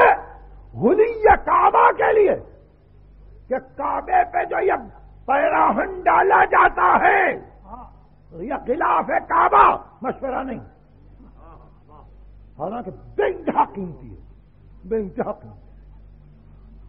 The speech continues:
अपने दौर में हजरत उमर रजी अल्लाह अन्हु ने ये कहा कि या अली, अपने अखर-, अखराजात ममलिकत के बहुत बढ़ रहे हैं, इस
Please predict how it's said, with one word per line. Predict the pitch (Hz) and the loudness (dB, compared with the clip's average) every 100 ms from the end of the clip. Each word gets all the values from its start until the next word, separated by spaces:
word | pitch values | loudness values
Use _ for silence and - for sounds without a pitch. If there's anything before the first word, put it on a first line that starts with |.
| - - | -20 -20
अपने | - 190 | -16 -10
दौर | 165 180 185 | -6 -6 -6
में | 185 | -8
हजरत | 170 | -8
उमर | 165 180 | -8 -8
रजी | 180 147 175 | -10 -8 -10
अल्लाह | 165 185 | -4 -4
अन्हु | 180 160 202 | -4 -6 -10
ने | 180 | -10
ये | 165 | -10
कहा | 151 143 - - - - - - 202 | -6 -4 -4 -8 -20 -20 -20 -14 -8
कि | 208 202 190 190 - 170 170 | -6 -6 -8 -12 -16 -18 -10
या | 165 | -8
अली, | 160 196 415 - - - 190 202 202 196 196 185 196 | -6 -4 -4 -6 -18 -20 -16 -14 -16 -18 -20 -20 -20
अपने | 180 208 202 | -20 -18 -18
अखर-, | - 156 190 151 | -14 -14 -14 -18
अखराजात | 156 151 156 208 135 | -18 -12 -8 -8 -8
ममलिकत | 156 151 147 139 156 190 220 | -16 -16 -16 -12 -10 -10 -10
के | - | -8
बहुत | 151 196 160 | -2 -2 -2
बढ़ | 170 170 | -8 -6
रहे | 151 165 | -6 -8
हैं, | 240 - - - - 180 190 185 | -10 -18 -20 -20 -16 -16 -16 -16
इस | 214 | -16